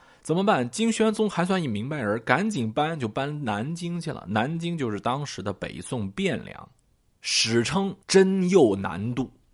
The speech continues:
想想当年靖康南渡，再想想这次真右南渡，此中滋味只有金朝人自己知道啊。一二一六年五月，燕京失守。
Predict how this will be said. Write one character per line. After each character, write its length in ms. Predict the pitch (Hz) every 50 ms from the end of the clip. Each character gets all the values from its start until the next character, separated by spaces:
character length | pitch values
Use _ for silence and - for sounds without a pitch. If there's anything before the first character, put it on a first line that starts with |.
| _ _ _ _
想 300 | - - - 101 120 139
想 200 | 131 131 104 95 -
当 260 | - 117 120 127 120
年 200 | 104 98 104 107
靖 240 | - - 151 135 107
康 280 | - - 110 101 107 95
南 200 | 82 62 73 90
渡， 180 | 95 95 90 85
再 140 | - 117
想 200 | 98 - 90 113
想 180 | 113 113 90 85
这 140 | - 120 98
次 200 | 95 - - 95 -
真 260 | - - 147 147 147 147
右 180 | 151 127 92
南 200 | - - - 76 82
渡， 160 | 90 92 - - _ _ _ _ _ _
此 260 | - - - 107 98
中 220 | 90 110 110 110 113
滋 220 | 107 - 110 107
味 320 | 101 101 90 76 64 - -
只 140 | - 98 95
有 160 | 87 78 67
金 220 | - - 95 95 98
朝 180 | - - 85
人 200 | 82 65 58 62 80
自 160 | - - 87 76
己 200 | - 78 65 -
知 140 | - - 82
道 120 | - - - - -
啊。 80 | - - _ _ _ _ _ - _ _ _
一 240 | 196 214 240 254 254
二 320 | 247 240 220 196 170 160
一 160 | 165 180 208
六 240 | 208 208 208 185 156
年 240 | 127 120 123 131 - -
五 260 | 101 98 95 92 98
月， 220 | 110 139 151 - - - -
燕 380 | 117 123 139 139 139 139 139 131
京 260 | 127 127 127 123 123
失 280 | 117 - - - 101
守。 280 | 90 - - - - -